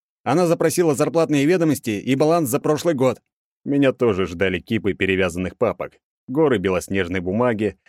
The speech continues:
содержащие порции отлично упакованной лжи. При одной мысли о них меня затошнило. Из столовой доносился стук ложек и звон стаканов. Наигрывал бодрый, ритмичный шлягер.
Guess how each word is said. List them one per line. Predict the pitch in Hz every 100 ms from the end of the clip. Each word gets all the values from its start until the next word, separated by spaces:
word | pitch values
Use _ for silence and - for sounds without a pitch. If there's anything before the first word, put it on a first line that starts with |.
| _
содержащие | - 127 110 113 120 - 110
порции | - 110 101 - 104 95 _
отлично | - 131 127 120 - 101
упакованной | 90 92 - 92 90 90
лжи. | 92 85 113 85 - _ _ _ _
При | 104 95
одной | 85 90
мысли | 98 101 95
о | 95
них | 107 92 -
меня | 95 92
затошнило. | 87 90 92 107 87 78 - _ _ _ _ _ _ _ -
Из | 147
столовой | - 143 147 139 120
доносился | 95 90 - 98 95
стук | - 98 -
ложек | 117 104 104 - -
и |
звон | 120 101 104
стаканов. | 90 113 - 107 82 71 _ _ _ -
Наигрывал | 156 160 135 127 110
бодрый, | 85 104 98 98 80 -
ритмичный | 120 113 101 95 95
шлягер. | 87 123 117 85 76